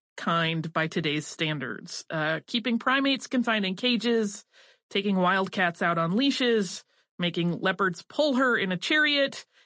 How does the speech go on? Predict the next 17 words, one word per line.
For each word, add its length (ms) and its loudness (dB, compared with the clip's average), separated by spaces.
and 160 2
sedating 640 2
snakes 400 0
so 100 0
that 140 2
she 120 -4
could 140 2
wear 140 2
them 180 0
as 140 0
jewelry 560 2
are 200 2
obviously 540 0
all 220 2
very, 340 0
very 260 2
problematic. 800 -2